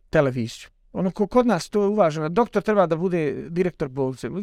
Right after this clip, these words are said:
Najveća glupost je da doktor bude direktor bolnice, on, on treba da bude doktor. Direktor bolnice treba da bude neki menadžer, <laughs> isto tako je, ovaj, za druge stvari. I, i tako imali smo nekih...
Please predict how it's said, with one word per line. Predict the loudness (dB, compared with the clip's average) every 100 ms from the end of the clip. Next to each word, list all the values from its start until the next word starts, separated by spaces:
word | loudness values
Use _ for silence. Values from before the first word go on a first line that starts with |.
| 2
Najveća | 4 4 4 2
glupost | 2 0 -2 0
je |
da | 0
doktor | 2 0 0
bude | -2 -2
direktor | 0 -2 -2
bolnice, | -4 -4 0 2
on, | 2
on | 0 -4 _ _ _
treba | 0 2
da |
bude | 4 4
doktor. | 4 2 -20 _ _ _ -2
Direktor | 0 0 0
bolnice | 0 -2 0
treba | -2
da | 0
bude | -4
neki | -4 -2
menadžer, | 0 0 0 -2 -2
<laughs> |
isto | -6 -4 -4
tako | 0 -2 0 2
je, | 2 2 0
ovaj, | 2 4 4
za | 2 -2
druge | -2 0 0
stvari. | 0 2 2 2
I, | 0 -2 -8 _ _ _ _ _ _
i | -2 0 -2 -4
tako | 0 0 2
imali | 0 0
smo | -2 -4
nekih... | -4 -6 -10